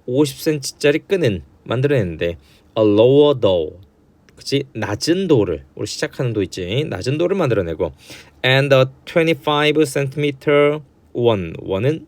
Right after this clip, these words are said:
string, 이십오 센티미터짜리 줄은 생산하는데 a higher dow, 우리 위, 뒤쪽에 있는 도 있지? 음? 그 말인 거지. 무슨 말인지 알겠네.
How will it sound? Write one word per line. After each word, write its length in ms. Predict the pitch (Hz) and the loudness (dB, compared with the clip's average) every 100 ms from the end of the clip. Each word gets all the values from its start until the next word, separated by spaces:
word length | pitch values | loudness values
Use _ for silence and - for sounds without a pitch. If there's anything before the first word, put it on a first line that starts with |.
| - | -20
string, 680 | - - 110 87 87 135 185 _ _ _ _ _ _ _ _ _ _ _ - - - - _ | -20 -10 -8 -8 -6 -8 -8 _ _ _ _ _ _ _ _ _ _ _ -20 -20 -20 -20 _
이십오 460 | - 139 147 123 131 | -2 0 0 2 2
센티미터짜리 1000 | 165 160 - 160 - 151 151 147 180 202 _ _ _ | 2 0 0 -2 0 -2 2 4 4 0 _ _ _
줄은 340 | - 135 92 67 _ _ _ | -2 0 0 -4 _ _ _
생산하는데 500 | - 147 131 92 82 101 | -8 -2 -2 -2 -4 -6
a 60 | |
higher 560 | 101 - 127 151 156 123 | -10 -2 2 4 4 2
dow, 260 | 87 87 - - - - | -2 -6 -10 -20 -20 -6
우리 140 | 113 107 | -4 -2
위, 160 | 127 131 - | -4 -10 -8
뒤쪽에 380 | 139 131 156 156 | -6 -2 0 2
있는 180 | 127 | 2
도 120 | 104 98 | 0 -2
있지? 260 | - 87 | -4 -12
음? 380 | 82 123 175 220 | -8 -8 -10 -14
그 80 | - | -4
말인 240 | 139 139 107 | -2 0 -2
거지. 160 | 90 | -6
무슨 180 | 92 123 | -6 -2
말인지 240 | 110 101 | -2 2
알겠네. 360 | 135 110 95 82 | 2 2 0 -4